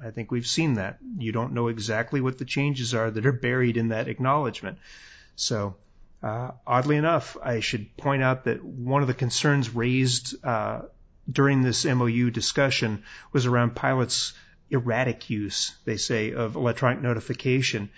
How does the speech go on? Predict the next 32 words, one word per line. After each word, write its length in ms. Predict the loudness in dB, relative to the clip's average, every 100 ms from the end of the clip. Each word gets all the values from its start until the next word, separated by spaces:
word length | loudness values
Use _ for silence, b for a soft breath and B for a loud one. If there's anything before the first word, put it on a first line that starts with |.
| B B B -6
And 380 | -2 -2 -2 -4
again, 300 | -2 2 2
there's 160 | 0
just, 240 | -2 -2 -2
there's 160 | 0
no 160 | 2 4
need 440 | 4 2 0 -4
to 80 | -6
use 260 | 0 2 8
electronic 400 | 8 8 6 0
notification. 720 | -4 -6 -4 -2 -2 -4 -4
Make 160 | -2
sure 300 | -2 2 2
that 140 | 2 0
you 140 | -2
understand 500 | 0 -2 -4 -4 -2
exactly 400 | -4 -4 -4 -4
what 140 | -6 -6
changes 460 | -4 -4 -4 -8
are 40 | -6
baked 400 | -4 -6 -6 -6
into, 560 | -6 -4 -4 -4 -6 b b b b -6
uh, 220 | -2 -2 -2
to 100 | -2
your 140 | 0
trip 320 | 0 0 0 0
before 340 | -6 -2 0
you 400 | 0 -2 -2 -6 -8
accept 540 | -6 -4 -4 -6 -10
it. 120 | -12 -14 b b b b b -20 -6
And, 380 | -4 -2 -2 -4
uh, 200 | -4